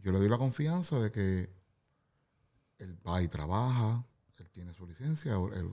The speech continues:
yo le presto mi carro, él se va. Y yo estoy haciendo check-in todo el tiempo. Porque él en algún momento la cagó, como la,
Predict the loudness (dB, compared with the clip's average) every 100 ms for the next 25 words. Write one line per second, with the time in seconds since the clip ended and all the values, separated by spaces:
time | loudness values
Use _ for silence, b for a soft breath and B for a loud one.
0 | -8 -16 -18 -18 -16 -8 0 2 2 2
1 | 0 0 2 2 0 b b b b b
2 | -20 b -10 -2 -2 -2 -4 -2 0 0
3 | -2 -2 -2 -2 -2 -2 -2 -2 -2 -6
4 | -16 _ _ _ _ _ _ _ _ _
5 | _ _ _ _ -8 -8 0 2 6 6
6 | 4 -2 -10 -4 -2 0 2 2 0 -2
7 | -8 -10 -8 -4 -4 0 0 0 _ _
8 | _ 2 4 2